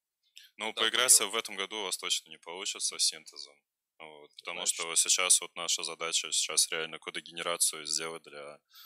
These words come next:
Speaker 1: э, Verilog. Возможно, в следующем году, в лучшем случае в следующем
Speaker 2: А чё вы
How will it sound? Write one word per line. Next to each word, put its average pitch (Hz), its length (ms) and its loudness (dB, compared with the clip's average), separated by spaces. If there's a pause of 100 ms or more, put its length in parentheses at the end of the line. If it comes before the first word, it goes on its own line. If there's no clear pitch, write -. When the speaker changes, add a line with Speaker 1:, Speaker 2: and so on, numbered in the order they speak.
(240)
Speaker 1:
э, - 140 -18
Verilog. 76 580 -10 (540)
Возможно, 98 560 0
в 87 40 6
следующем 107 520 2
году, 80 360 -8
в 80 80 -18
лучшем 92 360 0
случае - 380 0
в - 40 4
следующем - 440 -2
Speaker 2:
А - 20 -20
чё 135 160 -4
вы 139 40 -14